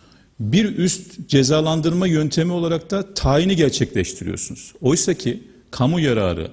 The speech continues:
kamu hizmeti esas alındığında idarenin bu ilkeler çerçevesinde görevlendirme yapması esastır. Ama burada net bir cezalandırmadan bahsediyoruz.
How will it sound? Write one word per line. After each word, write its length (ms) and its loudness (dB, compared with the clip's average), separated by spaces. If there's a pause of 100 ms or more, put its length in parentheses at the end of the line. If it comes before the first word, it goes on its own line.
(120)
kamu 280 0
hizmeti 380 0
esas 360 -2
alındığında 640 -2 (460)
idarenin 640 2 (320)
bu 180 2
ilkeler 420 0
çerçevesinde 720 0
görevlendirme 680 2
yapması 440 -2
esastır. 600 -6 (320)
Ama 220 2
burada 260 0
net 400 0
bir 140 -2
cezalandırmadan 880 2
bahsediyoruz. 680 -6